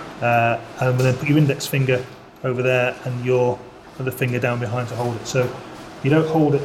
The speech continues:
you don't hold it like a, don't hold it like a pen. You hold it like this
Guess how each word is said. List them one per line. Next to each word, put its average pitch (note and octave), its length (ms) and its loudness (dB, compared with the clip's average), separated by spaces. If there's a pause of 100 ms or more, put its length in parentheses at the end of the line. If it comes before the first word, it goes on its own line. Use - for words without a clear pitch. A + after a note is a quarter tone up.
(240)
you C3+ 80 -2
don't D#3+ 140 4
hold D3+ 240 4
it C#3 60 2
like C3+ 260 0
a, B2+ 200 0 (560)
don't D3+ 140 0
hold C#3+ 200 4
it C#3 60 2
like C3 160 0
a - 60 -12
pen. F3 380 2 (800)
You B2 80 -6
hold C3 280 4
it B2+ 100 -2 (320)
like A#2+ 200 -8
this - 360 -2